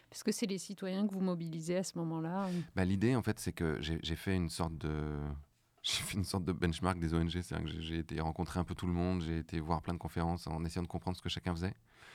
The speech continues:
Speaker 2: Et je me suis dit, ce qui manque vraiment beaucoup, c'est, euh, enfin, ce qui me semblait manquer, c'était trois trucs. Un premier truc qui était proposer des visions de l'avenir, mon-, montrer un horizon, en fait.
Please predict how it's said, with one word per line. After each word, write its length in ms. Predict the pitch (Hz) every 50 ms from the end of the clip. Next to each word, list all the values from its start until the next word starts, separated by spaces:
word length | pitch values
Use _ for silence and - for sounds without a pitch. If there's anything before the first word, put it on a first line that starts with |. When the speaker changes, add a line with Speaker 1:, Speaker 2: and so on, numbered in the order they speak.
| - - - - - - - - - - - _ -
Speaker 2:
Et 40 | 92
je 60 | 87
me 60 | 90
suis 100 | 85 -
dit, 100 | 101 107
ce 100 | 107 -
qui 120 | - -
manque 460 | 101 95 98 110 127 143 - - - 113 110 - - -
vraiment 360 | - 87 95 95 95 98 107
beaucoup, 440 | 117 110 95 - - 120 131 160 185 165 - _ -
c'est, 360 | - - - - 95 90 85
euh, 80 | 82
enfin, 160 | 80 85 95 82
ce 80 | -
qui 80 | - 131
me 60 | 120
semblait 240 | - - 104 107 110
manquer, 200 | 107 98 - -
c'était 140 | - - 107
trois 180 | - - 110
trucs. 380 | 113 - 127 135 143 - - - - - - - - - - - - - - - - -
Un 80 | - 101
premier 220 | - - 107 104
truc 180 | - - 131 -
qui 100 | - 113
était 400 | 85 - - 92 92 92 90 - - - - - - - - - - _ - - - - - - - - - - - - -
proposer 360 | - 113 - 117 107 101 110
des 80 | 107
visions 260 | 98 92 87 101 107 101
de 40 | 101
l'avenir, 400 | 95 85 87 92 101 120 143 156 143 120 - _ _ _ _ _ _ -
mon-, 180 | - 92 90 - - -
montrer 300 | - 90 87 - - 101
un 100 | 95 90
horizon, 380 | 92 90 90 87 85 95 107 117 107
en 40 | -
fait. 360 | - - - - - - -